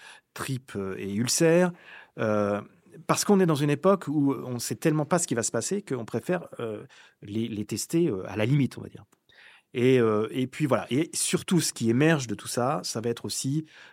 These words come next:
le mental. Et, et, et c'est là où notre, notre petit Yuri, euh, euh, va, va sortir du lot d'une certaine manière. Parce que, euh, quelque part, Yuri, euh, on l'a tous connu, euh,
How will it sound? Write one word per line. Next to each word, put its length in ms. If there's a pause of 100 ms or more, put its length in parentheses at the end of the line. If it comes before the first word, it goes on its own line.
le 120
mental. 400 (480)
Et, 100
et, 380
et 20
c'est 220
là 160
où 240
notre, 420
notre 300
petit 320
Yuri, 440
euh, 160 (440)
euh, 80 (240)
va, 320
va 160
sortir 340
du 100
lot 140
d'une 100
certaine 300
manière. 380
Parce 180
que, 280 (480)
euh, 100
quelque 260
part, 240
Yuri, 420
euh, 120
on 360
l'a 120
tous 200
connu, 400
euh, 460